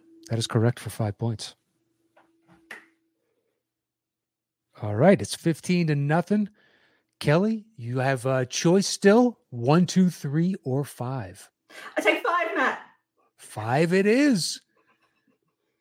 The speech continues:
Speaker 1: Your clue for number five is quarter pounder. Quarter pounder.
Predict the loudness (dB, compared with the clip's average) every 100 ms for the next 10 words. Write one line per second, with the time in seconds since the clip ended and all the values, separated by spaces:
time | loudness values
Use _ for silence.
0 | _ _ _ _ _ _ _ _ 0 4
1 | 4 2 0 4 6 4 0 -2 -2 -2
2 | -4 -2 0 0 0 -4 -8 _ 2 2
3 | 2 -2 -6 -8 _ _ _ _ _ _
4 | _ _ _ 0 2 4 2 2 2 2
5 | -2 -6 -12 _ _ _ _ _ _ _
6 | _ _ _ -6 0 2 2 0 -2 -2
7 | -2 -4 -10